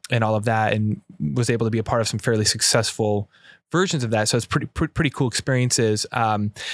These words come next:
but that also allowed me to get some experience with the church in the context of music and ministry. And so,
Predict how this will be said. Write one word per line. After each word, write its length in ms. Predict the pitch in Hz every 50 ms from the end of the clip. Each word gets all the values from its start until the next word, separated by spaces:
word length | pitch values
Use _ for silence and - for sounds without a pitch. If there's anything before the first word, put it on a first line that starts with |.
| - -
but 120 | - 135 -
that 120 | 143 135
also 580 | 131 143 160 147 - - 127 110 107 110 110 -
allowed 400 | - 123 120 117 113 113 113 110
me 180 | 117 113 113 110
to 180 | - - - 113
get 140 | - 113
some 180 | - - 113 107
experience 680 | 104 98 - - - 120 113 113 113 110 104 98 - -
with 220 | 113 127 123 -
the 80 | - 117
church 520 | - - - 113 104 104 101 - - -
in 60 | 113 113
the 80 | 107
context 460 | - - 110 107 107 - 104 - -
of 60 | 107 101
music 480 | 107 113 113 110 104 113 107 107 - -
and 140 | 104 104 107
ministry. 680 | 110 107 107 101 - - - 113 107 107 107 107 -
And 180 | - 107 104 107
so, 360 | - - 123 113 107 107 104